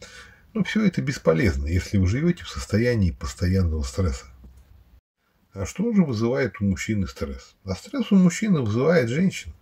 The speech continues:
Вспомните, как вы плохо стали себя чувствовать после того, как залипли на какую-то бабу.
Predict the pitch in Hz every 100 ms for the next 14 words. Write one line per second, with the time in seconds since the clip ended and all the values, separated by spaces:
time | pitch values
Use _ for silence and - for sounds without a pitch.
0 | _ _ _ _ - - _ - - 185
1 | 233 151 - 98 - 87 - 113 - -
2 | 101 90 - 90 98 185 180 - 80 -
3 | 87 - - 107 117 - 69 85 92 92
4 | - 73 69 80 82 73 - 82 73 65